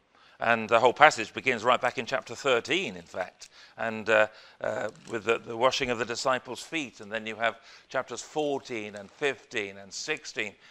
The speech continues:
quite long chapters, all this long discourse of the Lord Jesus Christ as he's trying to address their fear and their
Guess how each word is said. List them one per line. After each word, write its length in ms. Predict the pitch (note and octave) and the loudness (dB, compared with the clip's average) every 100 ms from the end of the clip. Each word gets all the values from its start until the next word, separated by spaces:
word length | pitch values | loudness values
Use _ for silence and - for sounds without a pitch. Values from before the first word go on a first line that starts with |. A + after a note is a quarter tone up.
| - - | -20 0
quite 220 | D3+ C#3+ | 0 2
long 160 | C3+ | -2
chapters, 480 | A#2+ F3 F3 - G#2 | -4 -6 -6 -6 -4
all 240 | D3 D3+ - - | -2 -4 -6 -18
this 140 | - - | -14 -2
long 260 | D3 D3+ A#2+ | 0 0 -4
discourse 600 | D#3 F3 - D#3+ G#2+ - | -6 -6 -4 -2 -2 -4
of 100 | A#2 | -4
the 80 | B2+ | -2
Lord 240 | C3 C3 | -2 -4
Jesus 340 | A2+ B2+ D3 C3+ | -6 -8 -8 -10
Christ 400 | - D#3+ C3+ - - - | -4 -4 -4 -8 -14 -2
as 160 | C#3 B2+ | 0 0
he's 160 | C3 | -2
trying 240 | - D3 C3+ | -2 -2 -2
to 160 | C3+ B2 | 0 -2
address 380 | A2+ D3+ E3+ - | 0 0 -2 -2
their 220 | B2+ A2+ | 2 0
fear 480 | - D#3+ D#3 C3+ A2+ | 0 -6 0 2 2
and 140 | A2 | 4
their 180 | A2 | 4